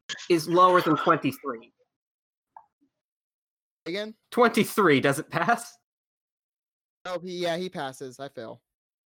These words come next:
Speaker 2: Damn, he has high charisma. Jeez.
Speaker 1: The wizard insults you
Speaker 2: Wisdom.
Speaker 1: for being a murderer.
Speaker 2: All right.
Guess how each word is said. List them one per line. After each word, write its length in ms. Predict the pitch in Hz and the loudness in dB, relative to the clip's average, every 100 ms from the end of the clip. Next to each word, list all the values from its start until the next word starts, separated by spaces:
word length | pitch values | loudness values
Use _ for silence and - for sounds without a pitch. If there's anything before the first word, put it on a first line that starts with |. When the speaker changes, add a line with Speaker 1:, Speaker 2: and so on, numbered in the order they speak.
| _ _ _ - | _ _ _ -14
Speaker 2:
Damn, 180 | 214 180 | -12 -10
he 60 | |
has 100 | 226 | -12
high 160 | 226 160 | -10 -12
charisma. 460 | 160 170 196 107 120 _ 139 | -8 -10 -10 -14 -20 _ -14
Jeez. 360 | 156 120 - _ _ _ - - | -12 -12 -18 _ _ _ -20 -10
Speaker 1:
The 220 | 165 165 160 170 | -6 -6 -6 -4
wizard 280 | 262 277 | -2 0
insults 520 | 233 214 - 247 240 - | 0 0 -2 -6 -4 -4
you 320 | 147 143 160 _ - - - _ _ _ _ - - - | 0 0 -4 _ -20 -20 -20 _ _ _ _ -20 -18 -14
Speaker 2:
Wisdom. 540 | 147 208 147 120 123 _ - - | -6 -6 -6 -10 -16 _ -18 -2
Speaker 1:
for 240 | 185 160 | 0 0
being 260 | - 240 233 | 2 4 4
a 40 | |
murderer. 400 | 220 226 156 127 127 - - - _ _ _ _ _ _ _ _ _ _ _ _ _ _ _ _ _ _ _ _ _ _ _ _ _ _ | 4 4 4 2 0 -6 -10 -20 _ _ _ _ _ _ _ _ _ _ _ _ _ _ _ _ _ _ _ _ _ _ _ _ _ _
Speaker 2:
All 140 | 175 175 | -2 0
right. 220 | 165 | 0